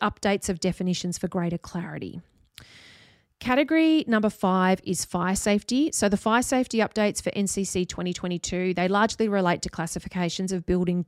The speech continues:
structures other than single dwellings. There are some updates for class one for fire detection and early warning to quantify the performance requirement specifically.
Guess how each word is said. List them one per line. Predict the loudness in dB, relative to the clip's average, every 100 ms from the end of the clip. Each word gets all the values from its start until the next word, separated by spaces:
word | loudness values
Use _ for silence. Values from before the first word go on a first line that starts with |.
| _
structures | -4 -2 0 -2 -2
other | 0 4 4 4 0
than | 0
single | 0 0 0
dwellings. | 2 2 2 0 -4 -10 -20 -4 4
There | 4 4
are | 4 2
some | 2 -2 -2
updates | -4 -4 -6 -4
for | -8
class | -6 -2 -2 -2
one | -2 0 0 -2
for | -4 -4
fire | 0 2
detection | 0 -2 -6 -4 -4
and | -2
early | 0 2 2
warning | 0 0 0 0 -4 -12 -20 -10
to | -6
quantify | -2 -2 0 -2 -2
the | -2
performance | -4 -4 -4 -4 -6
requirement | -8 -6 -4 -4 -6
specifically. | -6 -8 -6 -8 -6 -8 -10